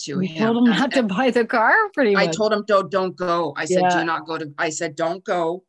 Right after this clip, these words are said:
Speaker 1: 'cause I didn't know where he was going. I knew it was a longer drive and I saw the water. And I told him, "Look, don't, don't, because these are the wrong guys. You're gonna end up dead." You're, like, very bluntly, very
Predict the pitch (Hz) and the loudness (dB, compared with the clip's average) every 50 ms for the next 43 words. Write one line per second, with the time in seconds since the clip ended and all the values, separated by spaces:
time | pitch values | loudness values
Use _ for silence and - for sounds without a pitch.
0 | _ _ - - 170 139 170 170 175 196 196 196 185 180 175 190 202 220 220 214 | _ _ -10 -8 -4 -2 -2 0 -2 -2 -4 -4 -4 -4 -4 -2 -2 -2 -2 -4
1 | 214 185 175 160 151 147 - 160 147 147 143 143 151 160 170 170 135 160 151 165 | -6 -6 -8 -8 -8 -10 -10 -10 -10 -8 -8 -8 -6 -6 -6 -8 -8 -8 -6 -6
2 | 156 156 165 175 185 196 185 185 - - 151 156 170 156 160 156 151 - - 151 | -6 -4 -2 -2 -2 -2 -4 -6 -6 -4 -2 -2 -2 -2 -4 -6 -8 -8 -6 -6
3 | 156 160 175 175 170 165 151 139 - - 69 - 208 - _ - - - - - | -4 -4 -4 -6 -6 -6 -8 -8 -8 -8 -10 -10 -12 -14 _ -20 -20 -20 -20 -20
4 | _ - 165 165 165 165 165 - 170 160 151 - 170 156 160 160 160 160 156 156 | _ -6 -4 -2 -2 -2 -4 -6 -8 -8 -8 -10 -10 -10 -8 -8 -8 -6 -6 -6
5 | 151 147 _ _ - 165 151 151 151 135 - - - _ _ - 156 151 147 143 | -6 -8 _ _ -10 -8 -8 -8 -8 -10 -14 -18 -20 _ _ -8 -6 -6 -6 -8
6 | - 147 143 147 160 151 139 151 156 147 147 151 147 143 143 143 139 143 143 139 | -12 -14 -12 -10 -10 -8 -6 -6 -6 -6 -6 -8 -8 -8 -8 -6 -8 -8 -8 -8
7 | 135 139 135 143 143 156 151 143 143 151 151 - 147 147 139 139 135 _ 139 139 | -8 -8 -8 -6 -8 -10 -10 -10 -10 -10 -10 -10 -12 -12 -12 -12 -14 _ -14 -14
8 | 139 - - - _ - 160 160 - _ _ _ - 165 165 156 151 147 _ _ | -14 -14 -16 -18 _ -12 -10 -10 -10 _ _ _ -10 -8 -6 -6 -8 -10 _ _
9 | _ - 156 151 151 147 175 185 185 190 196 185 156 156 151 151 151 147 147 - | _ -20 -18 -16 -10 -6 -2 -2 0 0 0 -2 -4 -6 -6 -4 -4 -6 -6 -10
10 | 139 127 - - - _ _ _ _ _ - 160 160 165 131 143 156 175 175 165 | -14 -14 -14 -16 -20 _ _ _ _ _ -20 -16 -10 -6 -2 0 2 2 2 2